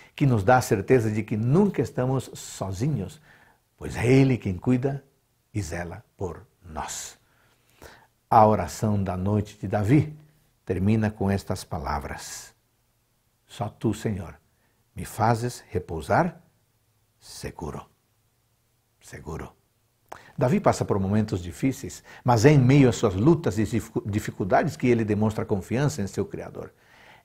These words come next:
É nas aflições que ele dá prova de sua fé. Assim como Davi, clame ao Senhor, reconheça-o em todos os seus caminhos,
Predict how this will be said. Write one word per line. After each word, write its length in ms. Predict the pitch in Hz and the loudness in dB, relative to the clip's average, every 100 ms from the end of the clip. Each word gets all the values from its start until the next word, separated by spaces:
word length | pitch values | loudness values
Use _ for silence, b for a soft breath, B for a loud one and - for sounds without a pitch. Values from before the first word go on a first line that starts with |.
| _ | _
É 240 | 139 139 | 4 6
nas 220 | 139 131 127 | 4 2 0
aflições 720 | - 123 104 - 117 113 107 | -2 -4 -2 -2 -2 -2 -4
que 180 | - 104 | -2 0
ele 180 | 101 | 0
dá 160 | 92 95 | -2 -4
prova 600 | - 101 113 135 147 160 _ _ _ | -6 0 2 2 0 -6 _ _ _
de 100 | 82 | -18
sua 340 | - 95 98 - _ | -12 -10 -10 -14 _
fé. 340 | - - - - _ _ _ _ _ _ _ _ _ _ _ _ _ _ _ _ | -16 -12 -12 -14 _ _ _ _ _ _ _ _ _ _ _ _ _ _ _ _
Assim 280 | - - 139 | -14 -2 0
como 180 | 120 107 | 2 0
Davi, 420 | 92 92 113 - b b b b b | -2 -2 -6 -8 b b b b b
clame 400 | - 175 147 190 | 10 10 10 8
ao 80 | 185 | 2
Senhor, 440 | 143 113 87 78 - _ _ B B | 0 -2 -4 -8 -14 _ _ B B
reconheça-o 760 | 156 151 165 120 127 175 226 | 4 6 4 6 4 2 2
em 120 | 220 151 | 0 0
todos 320 | 131 117 104 | 0 0 -2
os 100 | 98 | -4
seus 220 | 104 - | -6 -8
caminhos, 520 | 82 80 107 - - | -12 -10 -8 -10 -14